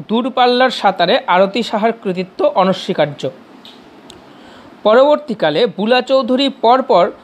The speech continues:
দুবার ইংলিশ চ্যানেল পার হয়ে বাঙালি হিসেবে সাঁতারকে জনপ্রিয় করেছেন। একটা কথা মনে রেখো, এই অ্যান্সারগুলোতে যে বলছি না, উম, তোমাদের প্রথমে যেটা বললাম মিহির সেন, তারপরে বললাম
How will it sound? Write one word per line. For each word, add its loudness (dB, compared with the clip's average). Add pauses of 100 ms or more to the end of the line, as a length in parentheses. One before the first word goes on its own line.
(160)
দুবার 2
ইংলিশ -4
চ্যানেল -4
পার 0
হয়ে 2 (280)
বাঙালি 0
হিসেবে 0
সাঁতারকে -2
জনপ্রিয় 0
করেছেন। -2 (1000)
একটা 0
কথা 4
মনে 4
রেখো, 2 (340)
এই 0
অ্যান্সারগুলোতে 0
যে 2
বলছি 0
না, 4
উম, 2
তোমাদের 2
প্রথমে 0
যেটা 2
বললাম 2 (1300)
মিহির 4
সেন, -2 (1160)
তারপরে 2
বললাম 0